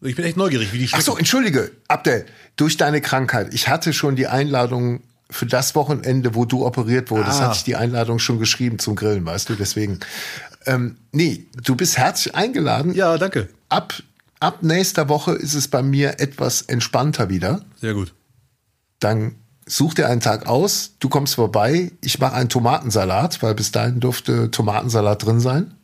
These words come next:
Speaker 2: von der Menge.
Speaker 1: Ja, Mann.
Speaker 2: Und dann schmeißen wir hier einfach ein paar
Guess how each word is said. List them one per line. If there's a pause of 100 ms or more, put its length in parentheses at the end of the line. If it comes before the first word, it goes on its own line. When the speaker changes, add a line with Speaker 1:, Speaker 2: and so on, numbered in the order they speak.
Speaker 2:
von
der
Menge. (220)
Speaker 1:
Ja,
Mann. (240)
Speaker 2:
Und
dann
schmeißen
wir
hier
einfach
ein
paar